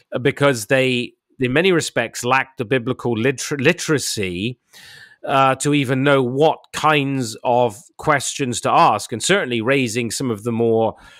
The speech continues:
um, Enlightenment-based objections, uh, to the resurrection are not, you know, on the tip of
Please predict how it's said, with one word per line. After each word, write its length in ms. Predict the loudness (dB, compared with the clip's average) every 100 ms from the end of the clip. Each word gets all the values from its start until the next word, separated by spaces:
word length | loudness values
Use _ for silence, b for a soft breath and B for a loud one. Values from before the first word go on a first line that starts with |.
| B B
um, 340 | 2 2 2 -4
Enlightenment-based 1120 | -4 0 2 2 0 -8 -8 -4 -4 -4 -6
objections, 880 | -8 0 0 0 -4 -6 -6 -10 -12 B B B B B 0
uh, 500 | 2 4 4 2 -2 -6
to 480 | -2 0 0 -2 -6 b b _
the 120 | 0
resurrection 880 | 2 2 0 -2 -4 -4 -4 -4 -8 _ B _
are 100 | -2
not, 360 | 2 2 2 0
you 120 | -2
know, 160 | 0 2
on 260 | 0 0 -2
the 100 | -2
tip 280 | -4 -2
of 260 | -2 -2